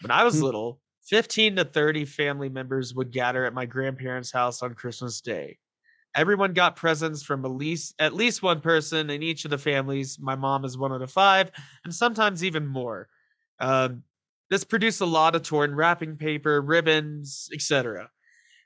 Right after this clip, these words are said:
Speaker 1: And, um, all this went into a giant trash can,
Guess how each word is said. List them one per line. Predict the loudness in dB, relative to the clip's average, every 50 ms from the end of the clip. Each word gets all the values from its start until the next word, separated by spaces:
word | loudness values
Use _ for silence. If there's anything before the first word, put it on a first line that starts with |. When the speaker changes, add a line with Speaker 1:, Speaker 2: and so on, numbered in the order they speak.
| _ _ 0
Speaker 1:
And, | 2 2 4 4 4 2
um, | 2 2 2 0 -2 -4 -6 -8 -12 _ _ _ _ _ _
all | 4 4 6 6
this | 6 4 2 2
went | -4 -4 -4 -2 -2
into | -2 -2
a |
giant | 0 0 0 2 2 2 0 -2
trash | -2 0 0 0 0 -4
can, | -8 -8 -6 -6 -6 -6 -8 -10 -14